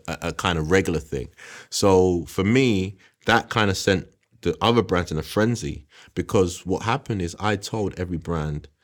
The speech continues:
that I'm working with and I have worked with what I'm gonna do. I said, "I'm gonna be the biggest, um, um, personality in the sneaker game. I wanna do reviews. I wanna do this, this, this, this."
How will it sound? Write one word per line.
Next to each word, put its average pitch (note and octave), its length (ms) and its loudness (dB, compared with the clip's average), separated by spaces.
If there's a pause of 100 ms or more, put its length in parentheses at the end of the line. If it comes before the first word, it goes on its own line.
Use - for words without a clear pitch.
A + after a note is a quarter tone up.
(340)
that E2+ 180 -4
I'm D2+ 320 -4
working F#2 400 0
with D#2+ 120 -4
and D2 120 -2
I D2+ 60 -4
have G2+ 220 -2
worked E2+ 260 -2
with C#2+ 400 -10
what E2 160 -4
I'm D#2 60 -8
gonna D2+ 160 -4
do. D2+ 260 -8 (540)
I F2+ 60 -4
said, E2 160 -2
"I'm D#2+ 60 -2
gonna D#2+ 140 -2
be D2+ 140 -6
the D2 80 -6
biggest, D2+ 640 -8
um, C#2 300 -8 (160)
um, C#2 260 -8
personality D2 720 -6
in - 60 -12
the D2 40 -8
sneaker D#2+ 240 -8
game. D#2 380 -8
I - 20 -8
wanna D2+ 160 -4
do C#2 140 -8
reviews. D#2 340 -6
I D2 40 -6
wanna C#2+ 100 -6
do C#2 80 -8
this, D2+ 160 -10
this, - 160 -12
this, - 160 -18
this." D#2+ 420 -8